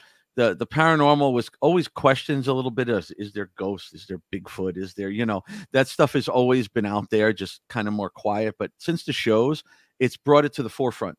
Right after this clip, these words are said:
to where people aren't afraid to talk about it, aren't afraid to be involved in it. You know, I would say that's, that's kind of the, the main thing, but also more people are, definitely there's more people out there who are, uh, spiritual now.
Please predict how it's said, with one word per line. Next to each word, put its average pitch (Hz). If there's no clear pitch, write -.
to 113
where 110
people 127
aren't 120
afraid 113
to 104
talk 113
about 117
it, 113
aren't 107
afraid 104
to 104
be 98
involved 98
in 110
it. 113
You 117
know, 107
I 123
would 143
say 113
that's, 127
that's 135
kind 151
of 127
the, 117
the 113
main 117
thing, 147
but 113
also 131
more 127
people 170
are, 117
definitely 135
there's 101
more 135
people 131
out 110
there 98
who 98
are, 85
uh, 90
spiritual 104
now. 60